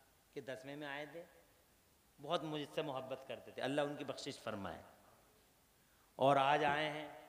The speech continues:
इससे बीच में भी अभी मुफ्ती, मुफ्ती रिजवान साहब ने बुलवाया था conference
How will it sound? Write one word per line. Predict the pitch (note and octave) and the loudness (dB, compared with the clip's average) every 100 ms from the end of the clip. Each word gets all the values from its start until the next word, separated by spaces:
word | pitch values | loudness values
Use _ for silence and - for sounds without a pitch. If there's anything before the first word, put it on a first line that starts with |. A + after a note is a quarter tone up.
| - | -14
इससे | C#3 - D3 | -12 -10 -6
बीच | E3 E3 | -6 -6
में | F3+ F3 | -8 -6
भी | F3 E3 - | -8 -8 -10
अभी | C3+ D#3 | -8 -6
मुफ्ती, | D3+ - - E3 D3 A2+ - - - - - - _ _ - - | -6 -8 -4 -2 -4 -6 -14 -20 -20 -20 -20 -20 _ _ -20 -12
मुफ्ती | D3 D3 - D#3+ | -8 -6 -2 -2
रिजवान | C#3+ D3 D3+ D#3 | 0 0 -2 -2
साहब | D#3 D3 - - - - - - | 0 0 -2 -6 -14 -16 -20 -16
ने | C3+ C#3+ | -10 -8
बुलवाया | C#3 C#3 C#3 C3+ | -8 -6 -4 -2
था | C3+ C3+ | -4 -6
conference | C3 C3 C3 C3 B2 | -8 -8 -10 -10 -12